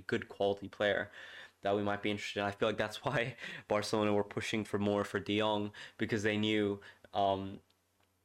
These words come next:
we make stupid transfers, and I think that's the, you know, it's fair enough because we do make stupid transfers. So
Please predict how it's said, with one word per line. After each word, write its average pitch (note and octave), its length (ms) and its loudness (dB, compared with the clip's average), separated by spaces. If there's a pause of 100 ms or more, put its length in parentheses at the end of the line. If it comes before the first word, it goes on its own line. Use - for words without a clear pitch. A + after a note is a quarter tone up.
(160)
we A#2 120 2
make A2+ 180 0
stupid - 260 -4
transfers, G#2 500 0
and F#2+ 140 -2
I F#2+ 80 -4
think G#2 280 -4
that's - 460 -2 (180)
the, G2+ 360 -2
you A2 140 -6
know, G#2+ 160 2
it's G#2 100 -2
fair A2 220 2
enough G#2+ 300 0
because G2 180 -6
we F#2+ 100 -6
do A2+ 160 2
make A2+ 200 0
stupid - 260 -12
transfers. - 540 -12 (420)
So G#2 480 2